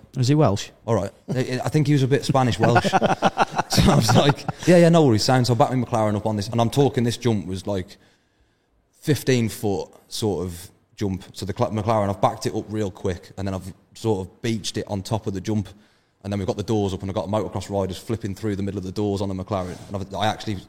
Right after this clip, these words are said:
Speaker 2: said, they said to me, "Oh, sit on the bonnet and get the girls there and have a picture as we three sixty over." So I was like, "Yeah, yeah, sound." So I'm sitting there with my hand up like this, with my fingers up, three, you know, happy for me photo and stuff. And
Speaker 1: Yeah.
Speaker 2: he comes over three sixty and he completely misjudges it,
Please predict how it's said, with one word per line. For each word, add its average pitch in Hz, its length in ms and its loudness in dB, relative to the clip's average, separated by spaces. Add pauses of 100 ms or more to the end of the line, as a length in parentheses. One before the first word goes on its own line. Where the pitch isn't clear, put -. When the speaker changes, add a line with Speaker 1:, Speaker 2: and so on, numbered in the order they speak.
Speaker 2:
said, - 220 -8
they 104 80 -6
said 113 180 -4
to 117 80 -4
me, 117 80 0
"Oh, 95 220 -2
sit - 220 -2
on 117 80 -4
the 95 60 -2
bonnet 113 280 0
and 98 80 -14
get 104 120 -8
the 113 60 -6
girls 104 280 -2
there 98 120 -2
and 98 80 -4
have 101 80 -4
a - 40 -6
picture 113 280 -4
as 98 100 -4
we 98 60 -6
three 101 220 -6
sixty 120 320 -8
over." 123 180 -2
So 110 80 -4
I 104 40 -2
was 104 60 0
like, 113 100 0
"Yeah, 139 140 2
yeah, 127 180 -2
sound." 120 340 -2 (760)
So 120 80 2
I'm 110 80 4
sitting 123 280 4
there 113 100 4
with 107 80 2
my 113 80 0
hand 107 240 0
up 95 140 -2
like 98 160 -4
this, 90 200 -8
with 92 140 -8
my 92 80 -4
fingers 95 320 -8
up, 95 80 -6 (240)
three, 95 300 -6
you 98 80 -8
know, 90 180 -4
happy 98 280 -6
for - 120 -12
me 95 60 -4
photo 95 340 -4
and 90 100 -8
stuff. - 280 -14
And - 100 -4
Speaker 1:
Yeah. 110 60 2
Speaker 2:
he - 40 0
comes 123 200 2
over 110 160 0
three 110 200 -4
sixty - 480 -8
and 92 120 -8
he 92 40 -6
completely 110 560 0
misjudges 95 520 -2
it, 87 160 -10